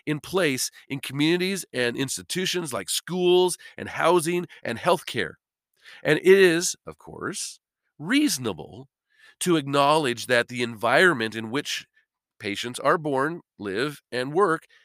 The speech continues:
has effects on patients' health. Uh, no doubt about it. But turning doctors into anti-racist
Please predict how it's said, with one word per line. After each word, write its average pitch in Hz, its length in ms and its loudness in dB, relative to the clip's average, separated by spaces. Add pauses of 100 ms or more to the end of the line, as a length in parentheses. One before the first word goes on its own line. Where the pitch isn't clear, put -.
(200)
has 165 220 0
effects 131 440 -2
on 170 200 -4
patients' 170 400 -6
health. 214 280 -2
Uh, 95 100 -14 (440)
no 127 200 -2
doubt 175 200 2
about 202 240 4
it. 107 120 -4 (200)
But 156 260 0
turning 226 500 0
doctors 170 460 2
into 139 400 -2 (300)
anti-racist 165 1300 0